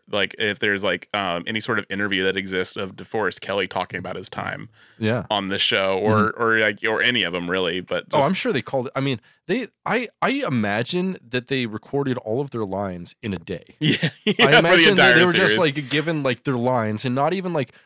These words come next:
Speaker 2: a script where they
Speaker 1: <laughs> Yeah.
Speaker 2: could see what they're responding to. They're just, like, here are all of the words in order. <laughs>
Speaker 1: Mm-hmm.
Speaker 2: And then they did that.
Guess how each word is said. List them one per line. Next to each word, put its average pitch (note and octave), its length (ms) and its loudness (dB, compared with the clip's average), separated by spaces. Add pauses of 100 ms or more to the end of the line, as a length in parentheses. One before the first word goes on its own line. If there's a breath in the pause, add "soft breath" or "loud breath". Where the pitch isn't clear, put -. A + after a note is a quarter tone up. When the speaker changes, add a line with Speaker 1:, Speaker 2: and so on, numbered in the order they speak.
(220 soft breath)
Speaker 2:
a A2+ 60 -4
script - 720 -2 (260 soft breath)
where C#3+ 100 2
they C#3 60 6
Speaker 1:
<laughs> - 0 -
Yeah. D3 40 4
Speaker 2:
could D#3 160 4
see D3+ 200 4
what D#3 160 4
they're D3 120 4
responding C3+ 580 0
to. A#2+ 180 -4
They're A#2 120 -4
just, A#2 240 -8
like, A#2 180 -4 (300 soft breath)
here D#3 280 2
are C#3+ 100 2
all C3 260 0
of A#2 100 -4
the A2+ 80 -6
words G#2 460 -4
in G2 100 -4
order. F#2+ 320 -6
<laughs> C3+ 40 0 (100)
Speaker 1:
Mm-hmm. B2+ 500 0
Speaker 2:
And A#2 140 -8
then A#2+ 100 -6
they A2 100 -8
did G#2 220 -10
that. - 220 -20